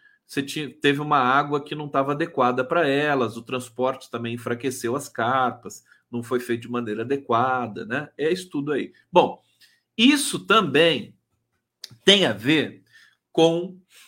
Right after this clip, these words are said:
a, as emas, né? Porque o Palácio da Alvorada, é, é, foi, foi idealizado pra ter esses animais ornamentais, né, pra embelezar, pra dar uma leveza, né,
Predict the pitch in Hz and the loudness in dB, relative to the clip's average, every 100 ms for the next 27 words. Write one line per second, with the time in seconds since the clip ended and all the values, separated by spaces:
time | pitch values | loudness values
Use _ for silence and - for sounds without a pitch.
0 | _ _ - 143 151 165 165 151 139 123 | _ _ 4 6 6 4 2 0 0 0
1 | 170 151 110 107 - 131 156 - - 269 | 0 0 -4 -10 -12 -8 -8 -6 -4 -2
2 | 185 220 180 160 - 139 135 123 123 151 | 2 2 4 0 -4 -2 -2 0 -2 2
3 | 151 117 107 - _ _ _ _ 139 156 | 0 -2 -10 -16 _ _ _ _ -6 -6
4 | 156 156 139 143 - 202 220 180 - 202 | -4 -6 -6 -14 -2 2 2 0 0 0
5 | 214 160 139 135 123 117 156 156 113 110 | 0 -2 -2 -2 -6 0 2 0 -2 -8
6 | 170 175 175 185 220 233 226 _ _ _ | -6 -4 0 2 2 -4 -14 _ _ _
7 | _ 175 185 185 190 214 226 214 180 175 | _ -2 -2 -2 -6 -6 -6 -4 0 0
8 | 185 185 - - 185 180 170 190 190 180 | -2 -6 -18 -8 -6 -4 -6 -6 -6 -2
9 | 143 147 170 170 139 147 175 - 143 156 | 0 0 -2 -10 -10 -8 -8 -10 -10 -8
10 | 190 170 131 127 180 190 135 135 156 160 | -8 -8 -4 -2 -2 -4 -2 0 0 0
11 | 143 - 113 113 120 151 165 120 117 131 | -2 -6 -10 -8 -8 -6 -8 -6 -4 -4
12 | 156 147 120 101 107 156 | -4 -6 -6 -8 -10 -10